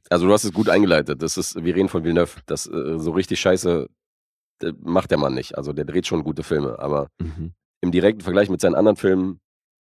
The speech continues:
Speaker 1: war der halt bei mir immer eher weiter unten. Und für Snake ist das halt sein Lieblingsfilm überhaupt. Also nicht nur in seiner Filmografie, sondern überhaupt einer seiner Lieblingsfilme.
Speaker 2: Okay.
Speaker 1: Und, ähm, gucken wir mal. Es gibt ja auch, äh, Filme, wo wir unsere Meinung auch mal revidieren.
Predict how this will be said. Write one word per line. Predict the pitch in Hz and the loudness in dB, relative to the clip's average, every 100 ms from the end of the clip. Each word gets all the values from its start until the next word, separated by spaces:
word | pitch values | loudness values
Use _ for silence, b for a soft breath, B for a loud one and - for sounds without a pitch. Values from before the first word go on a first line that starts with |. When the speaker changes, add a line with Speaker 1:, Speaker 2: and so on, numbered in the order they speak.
| _ _ _ _ _ _ _ _ _ _ | _ _ _ _ _ _ _ _ _ _
Speaker 1:
war | 80 92 | 2 4
der | 95 | 4
halt | 98 | 2
bei | 92 | 2
mir | 95 | 4
immer | 95 90 | 6 4
eher | 82 | 4
weiter | 85 82 | 2 2
unten. | 69 58 _ _ _ _ _ _ _ _ _ | -4 -6 _ _ _ _ _ _ _ _ _
Und | 82 80 | -6 -4
für | 85 | -2
Snake | 98 101 90 | 2 2 0
ist | - | -4
das | 92 | 0
halt | 92 82 | 0 2
sein | 90 92 | 2 2
Lieblingsfilm | 92 76 - 64 - _ _ | 0 -2 -2 -8 -8 _ _
überhaupt. | 110 87 73 62 - _ _ _ - | -2 0 0 -2 -10 _ _ _ -10
Also | 76 80 | -6 -4
nicht | 87 | -2
nur | |
in | 80 | 2
seiner | 87 87 | 2 2
Filmografie, | 85 82 82 85 | -2 -2 -4 -6
sondern | 76 80 80 | -4 -2 -4
überhaupt | 90 87 82 | -4 -2 0
einer | 76 78 | 0 -2
seiner | 78 | -2
Lieblingsfilme. | 76 71 69 - 50 _ | -4 -6 -10 -12 -16 _
Speaker 2:
Okay. | 107 143 - _ b b b _ _ _ _ - | -4 -4 -6 _ b b b _ _ _ _ -12
Speaker 1:
Und, | 73 67 62 67 | -6 -6 -6 -6
ähm, | 60 58 57 53 - _ _ _ _ _ _ | -4 -4 -8 -12 -18 _ _ _ _ _ _
gucken | - 285 143 | 0 4 4
wir | |
mal. | 71 - _ | 2 -8 _
Es | - | -14
gibt | 110 123 | -8 -2
ja | |
auch, | 135 151 | -2 -2
äh, | 139 165 | -8 -10
Filme, | - 151 139 | -6 -2 -2
wo | 170 143 | -4 -4
wir | 135 | -4
unsere | 135 131 | -2 0
Meinung | 135 131 | 2 2
auch | 131 | -2
mal | 127 | -4
revidieren. | 135 139 117 - | -6 -2 -2 -2